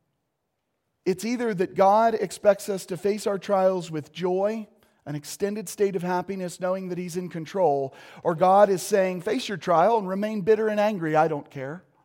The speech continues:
Well, that doesn't sound much like God, right? He doesn't want us to, to live that way. How long does it take for us to get through the bitterness and the anger?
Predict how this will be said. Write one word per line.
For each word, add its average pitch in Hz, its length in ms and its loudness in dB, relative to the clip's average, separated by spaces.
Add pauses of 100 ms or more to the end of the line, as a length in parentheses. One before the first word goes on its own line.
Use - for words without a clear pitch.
(540)
Well, 156 100 -4
that 165 80 -4
doesn't 147 240 -10
sound 147 240 -8
much 147 220 -14
like 139 140 -16
God, 123 300 -12 (540)
right? 135 300 -10 (320)
He 185 120 -8
doesn't 180 460 -2
want 165 220 -6
us - 340 -14 (640)
to, 170 160 -8 (440)
to 170 120 -6
live 160 220 -4
that 135 180 -8
way. - 220 -18 (640)
How 220 220 6
long 196 480 4
does 160 160 -6
it 170 140 -12
take 156 360 -4
for 165 200 -8
us 156 200 -8
to 165 60 -20
get 147 180 -14
through 156 360 -6
the 143 100 -16
bitterness 143 500 -10
and 151 80 -12
the 143 100 -10
anger? 135 340 -14